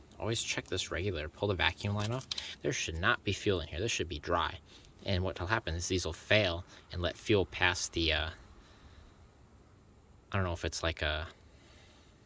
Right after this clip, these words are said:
it's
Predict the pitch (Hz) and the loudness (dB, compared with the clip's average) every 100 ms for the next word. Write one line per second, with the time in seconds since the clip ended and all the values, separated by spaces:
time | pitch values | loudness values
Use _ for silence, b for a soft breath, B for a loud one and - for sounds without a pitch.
0 | b b - - - - - - - - | b b -20 -20 -20 -20 -20 -20 -20 -20
1 | - - - - - - - - - - | -20 -20 -20 -20 -20 -20 -20 -20 -20 -20
2 | - - - - - - - - - - | -20 -20 -20 -20 -20 -20 -20 -12 -6 -6
3 | - B B - - - - - - - | -8 B B -20 -20 -16 -10 -8 -8 -8
4 | - - - | -10 -10 -10